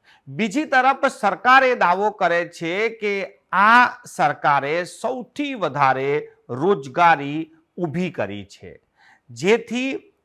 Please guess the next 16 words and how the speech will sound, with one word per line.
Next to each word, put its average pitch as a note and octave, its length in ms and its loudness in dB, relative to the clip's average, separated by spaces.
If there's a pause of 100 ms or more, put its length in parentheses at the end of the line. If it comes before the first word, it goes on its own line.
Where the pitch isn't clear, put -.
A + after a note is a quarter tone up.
લોકોને A3 760 0
સારી G#3 500 -4
એવી F#3+ 240 -2
રોજગારી E3+ 560 -2
મળી G#3+ 320 -6
છે A#3+ 440 -4 (200)
અને E3+ 160 -6
મોટી A3 440 -6
સંખ્યામાં F#3 640 -2
લોકો E3 500 -4
ગરીબી G#3 680 -8
રેખાથી D#3 880 -4
ઉપર E3 340 0
આવી A2 260 -4
ગયા F#2+ 280 -12
છે. - 300 -20